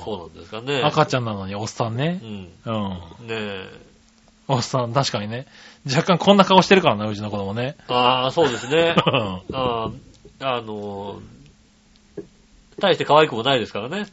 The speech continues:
Speaker 2: そうですね。
Speaker 1: うん。
Speaker 2: 若干おっさんっぽいですからね。
Speaker 1: そうですね。
Speaker 2: 残念ながら。うん。
Speaker 1: まあ、なかなかね、かわ-、すぐ可愛くなんないからね、子供がね。
Speaker 2: まあね。
Speaker 1: うん。
Speaker 2: 正直ね、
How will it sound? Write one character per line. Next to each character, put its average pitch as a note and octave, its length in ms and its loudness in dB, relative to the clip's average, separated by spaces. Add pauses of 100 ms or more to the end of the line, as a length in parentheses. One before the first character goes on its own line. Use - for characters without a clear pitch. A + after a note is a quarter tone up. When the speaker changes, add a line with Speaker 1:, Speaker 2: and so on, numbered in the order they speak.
Speaker 2:
そ G3+ 180 8
う D3+ 40 8
で B2 80 4
す G2 80 -4
ね。 C#3 360 8
Speaker 1:
う G#2 100 -6
ん。 G2 40 -10 (360)
Speaker 2:
若 G3 280 8 (120)
干 C#4 280 8
お A3+ 80 10
っ - 20 10
さ - 240 10
ん A#3 60 8
っ G#3+ 40 -4
ぽ A#3 120 12
い - 20 12
で D#3 60 8
す - 80 0
か A#2 100 2
ら G2+ 100 -4
ね。 A2+ 60 -2
Speaker 1:
そ G#2 120 -2
う F#2+ 40 -8
で F#2+ 60 -12
す - 120 -20
ね。 B2 400 -4
Speaker 2:
残 D3 240 10
念 C#3 160 4
な C3 120 6
が A#2 100 2
ら。 F#2 240 -8 (960)
う B2 40 -2
ん。 A#2 360 -2
Speaker 1:
ま G#2+ 800 -4 (520)
あ、 - 40 -10
な - 80 -12
か B2+ 100 -6
な C#3+ 120 -4
か E3+ 140 -2
ね、 G#3+ 140 -2
か D#3+ 240 -2
わ-、 F3 160 -4 (160)
す - 160 -10
ぐ E4 120 0
可 - 180 0
愛 G4 160 2
く D#4 60 -2
な E4+ 140 0
ん G#4+ 60 -4
な G4 100 2
い G#3+ 60 2
か F3 80 2
ら D#3 100 2
ね、 G3+ 80 0
子 F#3+ 100 0
供 D#3+ 220 0
が D#3 120 -2
ね。 G3+ 200 -6 (680)
Speaker 2:
ま A3 240 12
あ D3+ 40 8
ね。 C3+ 280 6
Speaker 1:
う A#2 540 -2
ん。 - 20 -12
Speaker 2:
正 D3+ 200 6
直 A3+ 600 4
ね、 E3 520 4